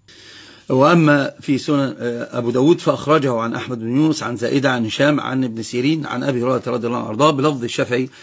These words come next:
"لا يبولن أحدكم في الماء الدائم ثم يغتسل منه". وأيضا في رواية أخرى في أبي داود، آه، رواها عن، نعم، آه، عن مسدد عن يحيى عن محمد بن عجلان عن أبيه عن أبي هريرة رضي الله عنه وأرضاه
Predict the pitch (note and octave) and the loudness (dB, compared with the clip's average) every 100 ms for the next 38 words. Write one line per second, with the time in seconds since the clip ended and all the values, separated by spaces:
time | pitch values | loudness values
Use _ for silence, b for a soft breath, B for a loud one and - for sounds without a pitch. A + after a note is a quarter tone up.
0 | B - D3+ D#3+ C#3+ C#3 C#3 B2 A2+ C3 | B 0 2 2 0 0 0 -2 -6 -8
1 | - A2 A2+ B2 C3 A2 B2+ A#2+ - - | -6 -8 -6 -6 -6 -4 -4 -4 -8 -12
2 | - C3 B2 A#2 - A#2+ C#3+ A2+ G2 F#2 | -4 0 0 -2 -4 -4 -4 -4 -6 -12
3 | _ B B B B B B B B B | _ B B B B B B B B B
4 | B C3+ D3 F#3+ F3+ D3 D#3 C#3+ D3 D3 | B 4 8 6 6 2 2 2 0 -2
5 | D3 D#3 D3 C#3+ C#3 D3 E3+ E3+ C#3+ A2+ | -2 -2 0 0 0 0 2 2 0 -4
6 | - - _ - B2 B2+ C3 D3 C3 C3 | -10 -20 _ -6 -4 -2 2 2 2 -2
7 | B2+ - A#2 G#2 C#3 B2+ A#2 - - A2+ | -2 -4 -4 0 0 -2 -4 -8 -8 -8
8 | - - G2+ B B A2+ A#2+ B2 A2+ A2 | -8 -14 -18 B B 0 0 0 -4 -4
9 | A#2 - C3+ C3+ D#3+ C#3+ E3 - B2+ C3+ | -2 2 4 4 2 2 0 0 -2 -4
10 | C3+ C#3+ D3+ D3 C3 B2 D3+ C#3+ A#2+ A#2 | -4 -2 -2 -2 -6 -4 -4 -4 -4 -4
11 | A#2 A#2 D3 E3+ - B - B2 C#3 D3 | -2 2 2 0 -8 B -4 -2 0 0
12 | D#3+ C3+ C3+ - A#2+ C3 A#2 B2+ B2+ A#2 | 2 2 2 0 -4 -4 -4 -2 -2 -2
13 | A2+ A2+ B2 A#2+ A2+ A2+ B2+ D#3+ | -6 -2 -2 0 -2 -2 0 0